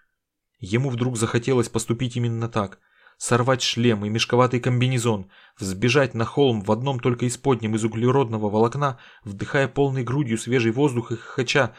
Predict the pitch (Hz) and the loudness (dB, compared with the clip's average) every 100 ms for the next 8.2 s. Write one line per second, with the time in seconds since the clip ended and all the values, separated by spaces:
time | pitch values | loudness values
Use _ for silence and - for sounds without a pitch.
0 | - 113 104 127 120 139 120 117 117 127 | -8 -2 2 4 4 0 0 -4 0 0
1 | - 120 135 123 113 _ _ - 113 110 | 0 0 0 0 -4 _ _ -4 0 0
2 | 107 120 123 - 113 117 113 110 - - | 4 2 2 -2 0 0 2 0 -4 0
3 | 156 131 107 107 - 120 135 113 107 107 | 2 2 0 0 2 2 2 0 -4 -4
4 | 120 - 131 151 131 117 123 107 95 - | -4 -2 -2 -2 -2 0 2 2 0 -12
5 | - _ _ 135 135 113 98 107 117 139 | -20 _ _ 6 6 4 0 -2 0 -2
6 | - 101 87 110 - 98 - 101 101 98 | -4 -10 0 0 0 -10 -8 -6 -6 -8
7 | - _ _ _ _ _ _ _ 110 113 | -10 _ _ _ _ _ _ _ -4 -2
8 | 101 | -2